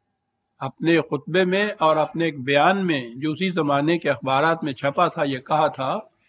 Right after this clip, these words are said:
کہ تمہارے دین کی یہ عظیم الشان بلند فطری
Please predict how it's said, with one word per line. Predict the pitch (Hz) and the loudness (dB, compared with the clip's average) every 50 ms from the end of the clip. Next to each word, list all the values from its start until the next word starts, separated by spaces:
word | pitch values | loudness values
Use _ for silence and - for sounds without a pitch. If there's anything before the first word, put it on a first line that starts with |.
| _ _ _ _ _ | _ _ _ _ _
کہ | 214 214 | -2 -2
تمہارے | 208 - 220 208 202 196 208 226 254 269 247 | 0 0 0 2 4 4 4 4 4 2 2
دین | 214 151 175 196 220 247 262 220 | 0 -2 -2 0 2 2 0 0
کی | 208 254 | 0 0
یہ | 240 233 208 214 220 214 - | 0 2 4 4 2 2 2
عظیم | 160 170 165 185 214 220 220 | 0 0 2 2 2 2 2
الشان | 214 196 202 - - 180 185 202 208 202 | 2 0 0 0 4 4 4 4 4 2
بلند | 175 175 175 185 190 202 190 170 | 0 0 2 2 2 2 0 -2
فطری | - - 190 185 - 220 214 202 160 127 139 | -2 0 -2 2 2 2 2 2 2 -2 -4